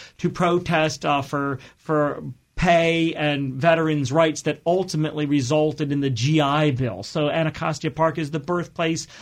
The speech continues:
of the G I Bill. Um,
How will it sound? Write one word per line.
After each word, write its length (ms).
of 200
the 80
G 320
I 240
Bill. 440
Um, 440